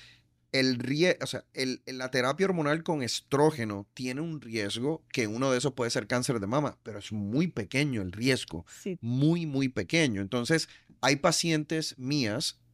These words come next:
Speaker 1: que no tienen historial familiar de cáncer de mama, no tienen enfermedad cardiovascular, nunca han tenido historial de coágulos.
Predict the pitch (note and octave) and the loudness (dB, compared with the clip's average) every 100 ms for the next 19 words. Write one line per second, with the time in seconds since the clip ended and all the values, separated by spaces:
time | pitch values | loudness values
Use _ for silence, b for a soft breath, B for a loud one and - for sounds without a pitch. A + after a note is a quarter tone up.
0 | _ _ B2+ A#2 A2 - B2 B2+ C#3 C#3 | _ _ 2 4 2 -2 -2 0 2 2
1 | C#3+ - A#2+ B2 C#3 B2 A#2 A#2+ A2 A2 | 2 2 0 0 -2 -4 -4 -4 -2 -2
2 | G#2+ G2 F#2 B1+ G1+ B B B - C3 | -2 0 0 -2 -6 B B B 0 2
3 | C#3 D3+ D3+ C#3 A2+ A2+ A2+ A#2+ A2+ G#2+ | 4 2 2 2 4 6 4 4 0 -2
4 | G#2 - F#2+ A1+ - - B B B C3 | -4 -8 -8 -6 -10 -16 B B B 6
5 | E3+ G#3 G#3 G3 F#3 D3 D3 D#3+ D#3 D#3 | 8 8 4 0 2 0 -2 -4 -2 -4
6 | - B2+ B2+ C#3+ B2 C3 A2 F#2+ D#2+ A#1 | -4 -2 0 0 -2 -2 -4 -4 -6 -6
7 | - | -10